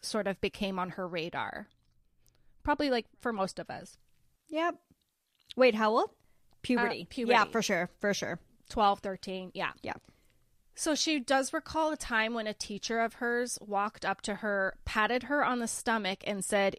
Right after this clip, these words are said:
Speaker 1: "You better watch this."
Speaker 2: Ooh.
Speaker 1: Yeah.
Speaker 2: How about you stay in your lane?
Speaker 1: Yeah.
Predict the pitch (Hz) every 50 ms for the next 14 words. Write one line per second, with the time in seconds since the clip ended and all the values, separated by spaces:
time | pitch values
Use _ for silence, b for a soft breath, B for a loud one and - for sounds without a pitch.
0 | - - 202 220 254 - 302 320 311 262 220 196 185 190 220 - - - - -
1 | 160 127 127 175 - - - - - - - _ _ _ _ _ _ - 285 311
2 | 349 381 392 403 403 403 392 359 349 339 311 294 262 233 226 214 208 214 220 220
3 | 233 220 165 233 233 233 320 339 339 - 294 294 285 277 277 269 254 240 226 220
4 | 208 202 214 - - - - 285 294 285 254 214 202 - - - 277 277 247 220
5 | 196 190 185 185 190 214 254 294 320 302 269 247 220 196 190 196 196 214 240 -
6 | 240 226 -